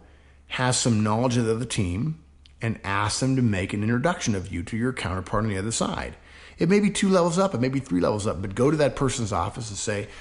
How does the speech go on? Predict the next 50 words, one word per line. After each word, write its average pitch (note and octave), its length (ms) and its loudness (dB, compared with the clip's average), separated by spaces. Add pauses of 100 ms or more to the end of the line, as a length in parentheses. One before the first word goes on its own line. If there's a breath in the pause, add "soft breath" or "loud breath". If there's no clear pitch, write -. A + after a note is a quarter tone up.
(140 loud breath)
"Ho-, F2+ 140 2
hopefully D3 340 2
you A2+ 60 4
can G#2 80 0
get G#2 100 0
a - 20 2
referral G2 480 -2
from F#2+ 160 -8
somebody G2 300 -2
that F2 100 -6
you F#2 100 -4
know." G#2 380 -4 (380 loud breath)
Uh, - 60 -4
but C3 120 0
just C3+ 160 0
say, - 100 0
"Listen, F3+ 300 0
I'd A2+ 140 -2
like C#3 160 -2
to A#2+ 60 0
meet G#2 180 -2
somebody G#2+ 260 -2
on G2 60 -4
the G2+ 60 -4
other F#2 60 -4
side A#2+ 380 -2
and, - 220 -8
and, G#2 180 -6
and, G2+ 420 -6
um, F2 320 -6 (640 soft breath)
take C3+ 140 0
it D3 60 8
upon A#2+ 280 4
yourself A2+ 420 2
to A2+ 80 -6
share B2 320 2
information A2+ 540 2
with A2 80 0
that G#2 100 -2
other G2+ 180 -4
person, E2 460 -2 (240 loud breath)
ask G2 360 0
for B2+ 140 0
information, B2 600 0 (260 loud breath)
and G#2+ 160 0
begin B2 280 2
to B2+ 60 0
discuss B2+ 360 0
operational C3+ 640 0
issues." - 420 -6